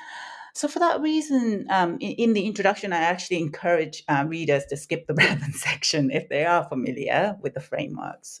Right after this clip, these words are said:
Um, but, uh, I, I am, uh, very aware that, um, and I want to reach out, uh, uh, to a, you know, a, a, a very important target group, um, for this, you know,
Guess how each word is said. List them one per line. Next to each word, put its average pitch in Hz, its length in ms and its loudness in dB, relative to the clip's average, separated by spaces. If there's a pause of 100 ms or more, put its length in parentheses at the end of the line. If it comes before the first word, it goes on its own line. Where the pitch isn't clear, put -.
Um, 143 400 -4 (880)
but, 240 80 0
uh, 220 260 2 (220)
I, - 200 4
I 190 180 2
am, 233 580 -2 (240)
uh, 147 240 2
very 160 340 2
aware 185 540 0
that, 156 380 -2 (200)
um, 135 380 0 (100)
and 135 380 -2
I 123 60 -2
want 180 240 -2
to 220 80 -4
reach 151 280 -6
out, 185 320 -2 (100)
uh, 135 360 0
uh, 131 240 -2 (300)
to 139 340 -2
a, 120 360 -4 (140)
you - 80 -6
know, - 100 -8
a, - 120 -6 (120)
a, 147 180 4
a 156 40 -2
very 175 380 2
important 151 580 0
target 139 400 -2
group, 196 480 -4
um, 135 300 -2
for - 120 -10
this, - 380 -6 (200)
you 139 100 -10
know, - 80 -14